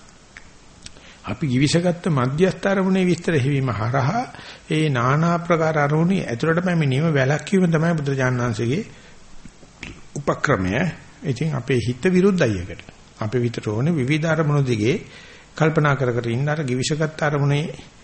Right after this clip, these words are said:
නැත්තම් කර්මස්ථානය කරගත්ත මූල කර්මස්ථානය කරගත්ත අරමුණේ විස්තර අර ව්‍යංජන බලන වෙනුවට නානා ප්‍රකාර දේවල් වල බලන එක තමයි කාමච්ඡන්දේ කියන්නේ.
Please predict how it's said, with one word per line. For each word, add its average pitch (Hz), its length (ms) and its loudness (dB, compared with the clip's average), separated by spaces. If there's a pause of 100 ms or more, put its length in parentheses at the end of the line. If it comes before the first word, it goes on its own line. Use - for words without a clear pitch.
(840)
නැත්තම් 113 400 -4 (680)
කර්මස්ථානය 147 720 -2
කරගත්ත 147 440 -2
මූල 143 220 4
කර්මස්ථානය 135 640 0
කරගත්ත 127 380 -2
අරමුණේ 120 400 0
විස්තර 113 340 -4
අර 113 80 0
ව්‍යංජන 110 460 0
බලන 104 300 -2
වෙනුවට 139 500 2 (600)
නානා 139 440 2
ප්‍රකාර 143 400 0
දේවල් 123 240 -2
වල 123 160 0
බලන 117 260 -2
එක 110 140 0
තමයි 113 260 -4
කාමච්ඡන්දේ 143 640 -2
කියන්නේ. 143 300 -8